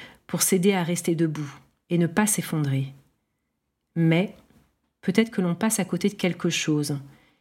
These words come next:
et notamment l'opportunité d'aller soigner des parties de nous qui souffrent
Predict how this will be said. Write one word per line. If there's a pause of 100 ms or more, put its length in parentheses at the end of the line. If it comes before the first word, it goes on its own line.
(160)
et
notamment
l'opportunité
d'aller
soigner
des
parties
de
nous
qui
souffrent